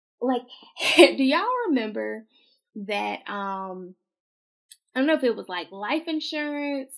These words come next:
or, like, auto insurance or some type of, like, com-, money commercial or whatever, where it's like, "It's my money and I want it now."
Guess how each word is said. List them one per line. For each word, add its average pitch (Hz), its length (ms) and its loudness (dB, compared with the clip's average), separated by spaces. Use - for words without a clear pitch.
or, 202 340 -8
like, 175 440 -8
auto 254 360 4
insurance 247 840 -6
or 202 180 -12
some 381 240 -4
type 494 280 -4
of, 302 180 0
like, 226 340 -6
com-, - 320 -4
money 202 360 0
commercial 104 520 -10
or 98 100 -4
whatever, 92 400 -6
where 202 160 -4
it's 208 120 -8
like, 185 220 -10
"It's 302 160 -6
my 403 300 -2
money 370 320 -2
and 330 100 -4
I 359 160 -4
want 339 240 -4
it 320 80 -6
now." 294 360 -4